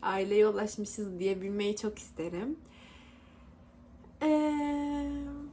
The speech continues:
yani düşünüyorum ne paylaşabilirim kendi hakkımda. İlk videoda çok sıkmak da istemiyorum ama ben konuşmayı çok seviyorum. Gerçekten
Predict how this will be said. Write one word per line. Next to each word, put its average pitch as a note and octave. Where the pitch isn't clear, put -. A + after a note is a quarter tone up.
yani D#4
düşünüyorum D4
ne C#4
paylaşabilirim G#3
kendi G#3+
hakkımda. A3
İlk C4
videoda C#4+
çok C#4
sıkmak C#4+
da D4
istemiyorum A#3+
ama A#3
ben A#3+
konuşmayı A3
çok F#3
seviyorum. F#3
Gerçekten G3